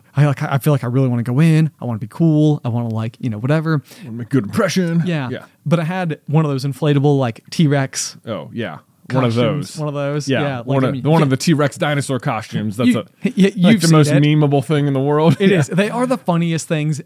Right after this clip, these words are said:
Speaker 1: ever, even when you're inside of it.
Speaker 2: Yeah.
Speaker 1: But I remember I walked in, and of course, once again, I'm wearing, like, a very comical, very eye-catching thing. And right away,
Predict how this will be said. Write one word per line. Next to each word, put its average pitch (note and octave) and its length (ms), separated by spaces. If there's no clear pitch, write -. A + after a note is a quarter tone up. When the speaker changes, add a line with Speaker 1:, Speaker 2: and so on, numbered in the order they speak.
Speaker 1:
ever, D#3+ 320
even D#3+ 320
when D3+ 160
you're C#3+ 180
inside B2+ 380
of - 80
it. A#2 80
Speaker 2:
Yeah. B2 260
Speaker 1:
But D3 260
I D3 40
remember F3 560
I D#3 80
walked E3+ 380
in, G3 320
and D#3 160
of C#3+ 80
course, D#3+ 380
once D3 240
again, C3+ 360
I'm D3 140
wearing, C3+ 320
like, B2 260
a C#3 180
very B2 480
comical, A#2+ 760
very D3+ 420
eye-catching C3 800
thing. A#2 520
And D3 360
right E3 520
away, C#3 480